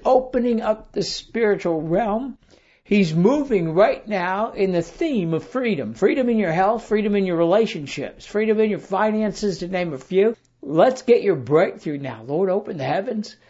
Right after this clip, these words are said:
Well, gosh, <laughs> they're already open. Virtually do it. Do what you do. Open up the heavens over us right now,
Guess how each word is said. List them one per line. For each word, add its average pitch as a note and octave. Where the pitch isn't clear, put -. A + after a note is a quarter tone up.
Well, D3+
gosh, D3+
<laughs> -
they're F3+
already E3+
open. G3
Virtually F#3
do E3+
it. -
Do C4
what C4
you A3
do. E3
Open A3
up A3
the G#3
heavens G3
over G#3
us C3+
right E3+
now, C3